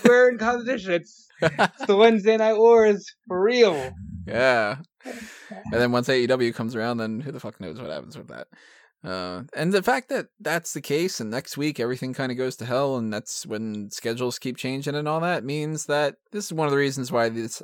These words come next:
Speaker 2: this hot tags was a little more low-key and a little relaxed, 'cause it's like, "Man, next week's gonna be real annoying." And that also kind of applies to our main event for this week, which is the mailbag, and that's gonna be covering the September questions that you guys had submitted that we're gonna get around to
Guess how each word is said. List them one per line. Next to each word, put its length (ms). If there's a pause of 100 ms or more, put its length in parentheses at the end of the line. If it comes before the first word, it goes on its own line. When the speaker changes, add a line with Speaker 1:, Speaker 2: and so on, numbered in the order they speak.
Speaker 2:
this 200
hot 200
tags 340
was 160
a 40
little 240
more 360
low-key 520
and 80
a 40
little 200
relaxed, 520
'cause 240
it's 100
like, 220
"Man, 320
next 240
week's 220
gonna 160
be 140
real 200
annoying." 340 (580)
And 500
that 240
also 300
kind 180
of 60
applies 460
to 300
our 120
main 160
event 200
for 80
this 200
week, 260
which 180
is 220
the 140
mailbag, 800
and 280
that's 200
gonna 160
be 160
covering 360
the 60
September 420
questions 480
that 100
you 180
guys 240
had 180
submitted 380
that 180
we're 220
gonna 180
get 100
around 280
to 220